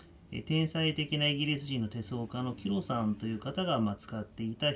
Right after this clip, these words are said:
表なんですね。まあ、まあ、問題点としては、今はもっと時代の動きが早いので、あの、もうちょっと細かく設定する必要あるかなと思いますが、まあ、手相の基本としては、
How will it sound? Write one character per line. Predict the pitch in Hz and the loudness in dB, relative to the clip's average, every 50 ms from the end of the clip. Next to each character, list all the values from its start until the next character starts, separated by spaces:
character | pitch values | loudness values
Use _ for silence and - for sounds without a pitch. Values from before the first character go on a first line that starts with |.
| - | 0
表 | 127 120 117 113 107 | -2 -2 0 0 0
な | 104 104 | 0 -2
ん | 101 98 | -4 -6
で | - - | -6 -10
す | - - | -8 -6
ね。 | 131 127 131 127 - - - - - - - - - - - - - - - - - 196 | -4 -4 -4 -4 -6 -8 -14 -20 -20 -20 -20 -20 -20 -20 -20 -20 -20 -20 -20 -6 -2 0
ま | 190 180 175 | 2 2 2
あ、 | 175 | 2
ま | 175 175 175 170 | 4 4 4 6
あ、 | |
問 | 175 190 214 226 | 6 8 6 6
題 | 220 254 254 247 | 6 4 2 4
点 | 247 247 214 190 | 6 6 6 6
と | - 175 | 6 2
し | 165 - | -2 -2
て | - - 180 | 0 0 2
は、 | 175 165 165 | 4 4 6
今 | 180 196 202 | 6 6 6
は | 196 180 | 6 6
も | 180 196 202 | 4 4 2
っ | |
と | - - 156 | 2 0 0
時 | 127 131 | 2 2
代 | 135 160 170 180 180 | 2 2 2 2 2
の | 180 175 175 170 | 2 2 2 2
動 | 165 175 | 0 0
き | 175 - 190 160 | 0 0 0 0
が | 135 | 0
早 | 110 123 131 131 151 | 0 0 0 2 2
い | 156 156 143 127 113 107 104 101 101 104 | 2 2 2 2 0 0 0 -2 -2 -2
の | 98 101 98 | -2 -2 -2
で、 | 113 123 123 117 113 107 - - | 0 0 0 2 0 0 -2 -2
あ | 107 104 | -2 -2
の、 | 110 120 | -2 0
も | 139 156 175 | 0 0 0
う | 202 | -2
ち | 208 | -2
ょ | |
っ | - | -2
と | - - - | -2 0 2
細 | 165 170 | 2 2
か | 160 - | 0 -2
く | 147 - | -4 -2
設 | - 160 151 - | 0 0 0 0
定 | - 156 151 | 0 -2 -2
す | 147 151 147 | 0 0 -2
る | 143 | -2
必 | 135 - - | -2 -2 -2
要 | 147 139 | -2 -2
あ | |
る | 127 | -2
か | 127 131 131 | -2 -2 -2
な | 143 151 160 160 156 | 0 0 0 0 0
と | 156 - - | -2 -2 -2
思 | 135 127 131 131 | -2 -2 0 0
い | |
ま | 143 160 175 | 0 0 -2
す | - - | -2 -2
が、 | 151 139 123 | 0 0 2
ま | 120 113 | 0 0
あ、 | 110 | 0
手 | - 139 | -2 -4
相 | 135 - 175 160 | -2 0 0 2
の | 131 113 | 0 0
基 | - - | -4 -4
本 | 117 117 120 117 | -4 -2 -2 -2
と | 113 120 | -2 -4
し | - - | -4 -2
て | - 185 | 0 2
は、 | 156 120 - - | 2 2 0 -2